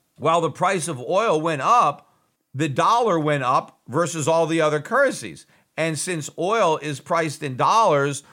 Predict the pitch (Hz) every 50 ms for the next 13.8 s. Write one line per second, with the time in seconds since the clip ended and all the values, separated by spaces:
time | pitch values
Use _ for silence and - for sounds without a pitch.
0 | - _ _ 151 160 185 202 202 151 - 180 156 151 151 147 151 147 135 - -
1 | - 165 165 170 151 151 151 151 151 143 143 127 135 123 123 143 185 233 240 226
2 | 175 151 151 151 147 - - - - _ - 147 139 139 139 143 151 143 143 135
3 | - 175 208 226 220 202 185 180 175 165 131 131 127 120 - - 127 127 - -
4 | 170 208 208 208 190 156 156 180 180 175 160 139 143 123 120 117 - - 135 131
5 | 127 117 - - - _ - 151 151 147 151 143 135 - - 151 147 143 123 147
6 | 139 151 175 202 208 196 185 165 139 151 147 147 143 143 - - _ _ - 147
7 | 151 151 151 127 110 135 143 139 139 123 - - 131 127 131 127 117 - - 135
8 | 135 120 110 123 127 - 123 127 120 117 120 117 120 117 117 113 101 - - 156
9 | 156 135 92 85 - - _ _ _ _ _ _ _ _ _ - - - 170 190
10 | 190 - 185 160 147 147 143 139 - 113 110 135 139 160 185 196 196 196 185 175
11 | 151 143 - _ _ _ _ _ _ _ _ - - 156 160 175 165 160 151 151
12 | 160 160 160 160 160 151 147 - - - _ 160 156 139 - - - 139 135 131
13 | - - - 226 233 202 196 202 147 - - 180 170 180 175